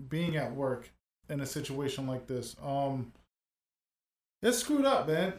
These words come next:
The whole situation is screwed up, and, and, like, the government has proven that they're, that we're not a priority. Like, they, they just want us back to work. They want everything to be normal. They're kinda like, like my mom used to say, um, "If something is dirty, you have to clean it first before you paint over it, because if not,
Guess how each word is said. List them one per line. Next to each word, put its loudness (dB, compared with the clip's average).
The 0
whole 6
situation 4
is -2
screwed 2
up, 2
and, 0
and, 2
like, 2
the 2
government 4
has 0
proven 2
that -2
they're, 0
that -2
we're 0
not 2
a -2
priority. 0
Like, -2
they, 0
they -2
just -2
want 2
us -2
back 0
to -6
work. -2
They -4
want -2
everything -4
to -10
be -6
normal. -2
They're 0
kinda -2
like, -2
like 0
my 4
mom 6
used 2
to -2
say, 4
um, 0
"If -8
something 0
is 0
dirty, 2
you 2
have 2
to -6
clean -2
it -4
first -2
before -4
you 0
paint -2
over 2
it, -4
because -4
if -4
not, -2